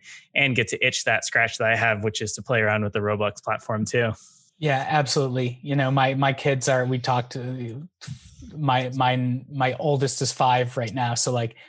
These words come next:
Speaker 2: they're too young for it now,
Speaker 1: <laughs>
Speaker 2: but, uh, I'm definitely looking forward to starting them off on gaming. And then as we get older, learning ways to teach them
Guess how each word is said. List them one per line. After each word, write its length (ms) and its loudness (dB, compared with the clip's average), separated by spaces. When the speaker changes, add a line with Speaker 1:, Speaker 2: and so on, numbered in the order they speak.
Speaker 2:
they're 200 2
too 200 2
young 320 6
for 300 2
it 120 -4
now, 440 2
Speaker 1:
<laughs> 40 -6
Speaker 2:
but, 220 2
uh, 300 2
I'm 200 2
definitely 760 2
looking 400 2
forward 440 2
to 180 0
starting 500 2
them 160 0
off 460 -2
on 220 -2
gaming. 420 0
And 120 0
then 160 0
as 160 -2
we 120 -2
get 160 0
older, 520 0
learning 400 0
ways 320 0
to 120 -10
teach 340 -6
them 480 -4